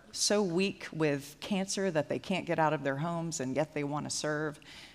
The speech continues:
And so they call people and encourage them and pray for them. Um, they send them cards. I'm blown away by all those little acts of kindness from fellow suffering people, and I think we see in that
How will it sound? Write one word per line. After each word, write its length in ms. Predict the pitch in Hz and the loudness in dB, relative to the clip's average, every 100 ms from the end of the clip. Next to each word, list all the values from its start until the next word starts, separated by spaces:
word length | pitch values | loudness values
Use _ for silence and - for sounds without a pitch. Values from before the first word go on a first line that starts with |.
| - | -12
And 60 | 156 | -8
so 120 | - | -4
they 120 | 139 | -4
call 340 | 131 - 147 151 | -2 4 6 6
people 400 | 165 143 151 147 | 2 -2 0 0
and 100 | 139 | 0
encourage 520 | 127 - 139 135 - | -2 -2 0 0 -2
them 200 | 147 139 | -2 -2
and 120 | 123 | -2
pray 220 | - 139 131 | -4 -4 -4
for 180 | - | -4
them. 360 | 135 135 131 135 - - - - - - - - - | -4 -4 -4 -6 -10 -20 -20 -20 -20 -20 -20 -20 -8
Um, 440 | 156 135 127 120 120 - - - - - 160 143 | -2 0 0 -2 -6 -10 -20 -20 -20 -20 -14 -4
they 80 | |
send 320 | 135 - 170 147 | 0 2 4 4
them 120 | 143 | 2
cards. 680 | 147 143 135 135 - - - - - - | 4 4 4 0 -2 -4 -6 -16 0 6
I'm 260 | 190 214 | 8 8
blown 260 | 196 180 180 | 6 6 6
away 360 | 151 143 151 | 4 6 6
by 180 | 156 147 | 6 4
all 200 | - 147 | 6 4
those 240 | 143 143 - | 2 0 0
little 260 | 143 143 | 2 4
acts 320 | 131 135 - | 4 2 -2
of 220 | 131 123 - | -6 -8 -10
kindness 480 | - 135 165 196 - | -4 -2 0 0 0
from 220 | 156 143 | -2 -6
fellow 420 | - 147 147 156 | 0 2 4 2
suffering 440 | - 151 - 147 143 | 0 -2 -2 -4 -2
people, 360 | 147 147 196 | -4 -2 0
and 100 | 180 | 0
I 80 | 143 | 0
think 240 | 147 160 | 0 -2
we 120 | 185 175 | 0 0
see 540 | - - 202 190 - | 0 0 0 -2 -2
in 240 | - 196 | -2 0
that 380 | 190 139 143 - | 2 2 0 -4